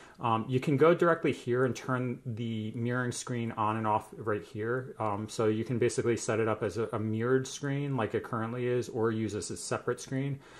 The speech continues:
Um, so when I have it set up as a separate screen, it'll sit side by side. And so then, um, I can work,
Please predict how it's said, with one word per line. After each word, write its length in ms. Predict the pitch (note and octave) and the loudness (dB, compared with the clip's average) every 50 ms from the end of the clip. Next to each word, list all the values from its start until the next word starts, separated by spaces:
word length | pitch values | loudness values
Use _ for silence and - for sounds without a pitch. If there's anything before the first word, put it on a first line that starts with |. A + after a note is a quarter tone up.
| - - - | -20 -18 -8
Um, 200 | - A2+ A2 A2+ | -2 0 0 2
so 120 | A#2 - D3 | 4 6 6
when 140 | C3 C3 C3 | 8 8 10
I 100 | C3 C3+ | 10 10
have 100 | C3 C3+ | 10 8
it 100 | C3+ C3+ | 6 6
set 180 | - C#3 B2 | 6 6 8
up 100 | A#2+ - | 6 6
as 120 | C3+ A2 A2 | 4 2 2
a 80 | G#2+ | 2
separate 440 | G#2 - - C3 A2+ - C3+ A#2 - | 0 2 4 4 6 6 6 4 4
screen, 300 | - - C3+ B2+ B2 A#2+ | 2 -2 0 0 2 2
it'll 160 | A#2 G#2 G#2+ | 2 2 0
sit 240 | G#2+ - - B2 - | 0 0 0 0 2
side 280 | - - A#2+ G#2+ G2+ G#2 | 2 4 4 4 2 2
by 120 | A2 G2 | -2 -2
side. 460 | - - - A#2 G2+ G#2+ G#2+ A2 A#2 - - - - - - - - - | -4 -4 -4 -2 -2 -2 -2 -4 -4 -8 -10 -20 -20 -20 -20 -20 -14 -10
And 160 | A2 A2 A2 | -8 -8 -6
so 300 | - - A#2+ A2+ A2 G#2+ | -2 0 2 2 2 2
then, 320 | G#2 A2+ A2 A2 A2 A2 A2 | 0 -2 -2 -2 -2 -4 -4
um, 240 | A#2 A2 G#2 G2+ G2+ A2 | -4 -6 -6 -6 -6 -8
I 60 | A2+ | -8
can 160 | - - A2+ | -6 -6 -4
work, 160 | G#2 A2 G#2+ | -2 -2 -4